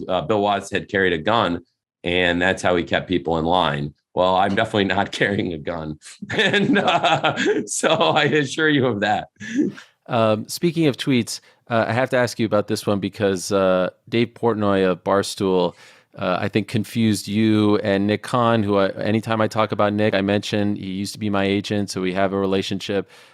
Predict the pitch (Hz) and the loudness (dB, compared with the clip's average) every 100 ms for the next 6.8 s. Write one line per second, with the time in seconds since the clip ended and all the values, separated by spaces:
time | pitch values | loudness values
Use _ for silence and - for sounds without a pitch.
0 | _ 110 98 95 92 - 101 208 254 269 | _ -4 0 2 0 -2 -2 0 0 0
1 | 240 190 165 208 196 202 214 202 220 220 | 0 0 2 2 0 0 0 -2 -4 -4
2 | - _ _ _ _ _ _ _ _ 127 | -4 _ _ _ _ _ _ _ _ -2
3 | 147 151 147 127 127 139 151 - 135 147 | 2 2 0 0 2 0 -2 -4 -2 -2
4 | 156 175 175 170 - - - 156 175 98 | 0 0 -2 0 0 0 0 0 0 -2
5 | 113 120 123 160 147 160 147 160 160 285 | 0 0 0 -2 0 -2 0 0 0 0
6 | 269 135 - 190 190 196 147 - | 0 0 0 -2 0 0 0 -6